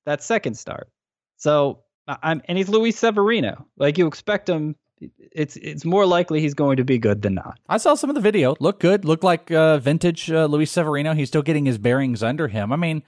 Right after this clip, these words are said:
Speaker 2: do you view Luis Severino in a start as risky as, like, when I, I put Johnny Cueto in both of the leagues I'm currently going in, in keeper leagues this week, I started Johnny Cueto on that Tuesday start, and that, I think, was viewed a little bit risky, especially early on with ratios.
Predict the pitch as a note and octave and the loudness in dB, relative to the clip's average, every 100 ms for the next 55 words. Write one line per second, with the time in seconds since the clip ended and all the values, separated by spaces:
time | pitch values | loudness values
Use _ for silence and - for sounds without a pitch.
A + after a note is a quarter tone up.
0 | _ C#3+ G3 B3+ F#3+ C#3+ F3 G3+ F#3+ F3 | _ -2 2 2 0 0 2 2 2 2
1 | - F#3 D#3+ C#3 C#3+ C#3+ C#3 C3 C#3 - | 2 0 0 0 0 0 0 0 0 -4
2 | - C3 A#2+ - - A#2+ - G2+ A#2+ - | -4 0 0 0 -2 -4 -4 -2 -2 -2
3 | - C3 C3 A#2 A2+ A2+ G#2+ - - B2+ | -2 -2 0 0 0 0 -2 -6 -4 -2
4 | C#3+ C3+ C#3 D#3+ C#3+ D#3 - D3 C#3 D3+ | 0 0 2 4 2 2 2 2 2 0
5 | C#3+ D3+ C3+ B2+ A#2 A2+ G#2 - A#2+ G#2+ | 0 0 2 4 2 0 -2 -6 -4 2
6 | C3+ E3 C3+ B2+ C3 A2+ A#2+ A#2 - A#2+ | 2 2 0 2 0 2 0 0 -2 -2
7 | A2+ A2 A2 G#2+ G#2+ G#2+ C3 A#2 A2 G#2 | -2 -2 0 0 -2 -4 -6 -6 -4 -2
8 | G2 F2+ A2 - G#2+ G2 _ A#2 B2+ C#3 | -4 -4 -4 -2 -4 -6 _ -4 -2 -2
9 | - - B2+ A#2+ G#2 A#2 A2 G#2 A#2+ A2 | -4 -2 0 0 -2 -2 -2 -6 -4 -4
10 | G#2+ G2+ G2 G2+ G2 - B2 G#2+ A2 G2+ | -2 -4 -4 -6 -8 -6 -4 -4 -4 -8
11 | - D#3 C#3 G#2+ - _ _ C#3+ D3 D#3 | -6 -2 0 -2 -6 _ _ -6 0 0
12 | D3+ - _ - C3+ D3+ C3+ A2 A#2+ C3 | 0 -4 _ -8 -4 -2 -2 -2 0 2
13 | A#2 G#2+ B2+ C3+ A#2+ A#2 G#2+ B2 - B2 | 2 0 2 2 2 -2 0 -2 -2 -2
14 | A2+ G#2+ G3+ G3+ - C3 A#2+ A#2 A#2 G2+ | -2 0 0 0 0 0 0 0 0 -2
15 | G2 A2 C#3+ - G#2+ G#2 G2 | -2 -2 -2 -2 -2 -2 -6